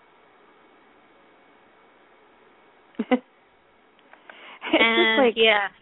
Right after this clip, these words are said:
Speaker 1: we've run out of ideas. Let's just throw a bunch of crap together and call it a day.
Speaker 2: Yeah, it, it, it
Speaker 1: Pretty
Speaker 2: doesn't
Speaker 1: much.
Speaker 2: make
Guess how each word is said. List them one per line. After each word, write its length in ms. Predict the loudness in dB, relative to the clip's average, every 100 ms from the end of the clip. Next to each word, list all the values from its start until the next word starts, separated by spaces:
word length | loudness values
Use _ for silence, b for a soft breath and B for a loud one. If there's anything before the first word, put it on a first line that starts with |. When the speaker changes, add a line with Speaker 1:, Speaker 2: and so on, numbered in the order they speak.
| _ b b b b _ -20 -8
Speaker 1:
we've 200 | -4 -2
run 160 | 0 0
out 160 | 2 0
of 140 | 2
ideas. 400 | 0 0 0 -2 -4
Let's 140 | -6
just 140 | -6 -8 -6
throw 180 | 0 0
a 40 | 0
bunch 180 | -4
of 80 | -8
crap 280 | -4 -4 -4
together 420 | -4 -2 0 -2
and 500 | -2 -2 -4 -8 -12
call 240 | -6 -2 -2
it 80 | -2
a 60 |
day. 340 | -4 -4 -6 -8 B B B B B B B B _ _ -20 _ _ _ _ -20 -20 _ _ _ _ _ _ -10
Speaker 2:
Yeah, 220 | -6 -4
it, 140 | -2 -4 _ -6
it, 80 | -4
it 60 |
Speaker 1:
Pretty 140 | -2 -4
Speaker 2:
doesn't 220 | 0 0
Speaker 1:
much. 180 | 0 -2
Speaker 2:
make 180 | -2